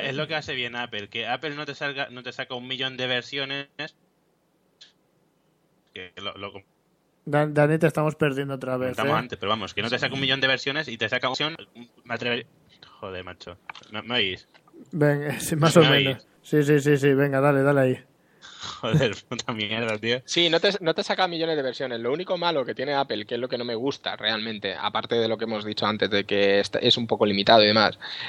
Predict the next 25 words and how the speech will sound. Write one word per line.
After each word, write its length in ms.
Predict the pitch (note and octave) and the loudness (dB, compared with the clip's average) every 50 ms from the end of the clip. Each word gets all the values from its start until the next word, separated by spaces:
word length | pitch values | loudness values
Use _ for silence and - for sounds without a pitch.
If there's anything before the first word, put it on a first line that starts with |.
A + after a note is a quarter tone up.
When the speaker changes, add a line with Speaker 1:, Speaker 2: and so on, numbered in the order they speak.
| - - | 2 4
Speaker 3:
es 120 | E3 - | 4 6
que 140 | - F#3 E3 | 6 6 6
cuando 260 | - C#3 B2+ B2 A#2+ - | 8 6 6 6 4 2
te 100 | - A#2 | 2 2
sacan 240 | - C3 E3 F#3+ | 6 6 6 6
un 80 | F#3+ E3+ | 6 6
terminal 400 | E3+ E3 D#3 D3+ C#3+ C#3 C#3 C3+ | 6 6 6 6 6 4 4 6
nuevo, 320 | C3+ C#3+ C#3 A2+ A2+ A2 - - _ _ _ _ _ _ _ _ _ | 6 4 4 4 2 -2 -6 -10 _ _ _ _ _ _ _ _ _
te 80 | - C3 | 2 4
actualizan 440 | A#2+ - A#2 B2 D3 - F3+ D#3+ D#3 | 4 4 4 4 4 4 4 2 4
el 100 | C#3+ - | 2 2
sistema 320 | - C3+ - D#3 C#3 C3+ | 2 2 2 2 2 4
operativo 580 | B2 B2+ - A#2 A#2 - C3+ B2+ A2 G2+ - - _ _ _ - | 6 6 6 6 6 4 2 2 2 2 0 -4 _ _ _ 4
y 100 | D3 C#3 | 6 8
te 80 | - | 8
empieza 460 | C3 C3 C3 D#3+ - - E3 D#3+ D3+ - | 8 8 8 6 8 10 8 8 8 8
a 80 | D3 | 8
ir 300 | C#3+ C#3 C3+ B2+ A#2+ A#2 - _ _ _ - | 10 10 10 8 4 0 -4 _ _ _ 6
lento 280 | C3 C#3+ D3+ C#3 A#2+ | 6 6 8 6 4
el 80 | A2 G#2+ | 0 2
teléfono, 480 | - A2+ A#2+ C3+ - B2 A2 A2 - - | 4 4 4 4 4 0 -2 -4 -2 -2
hasta 200 | B2 B2 - C3 | -4 0 2 2
el 80 | A#2 - | 2 4
punto 320 | - D3 C#3+ D3 E3 D#3 | 4 4 8 8 8 8
que 260 | - C#3 A#2+ G#2+ - | 8 8 6 6 4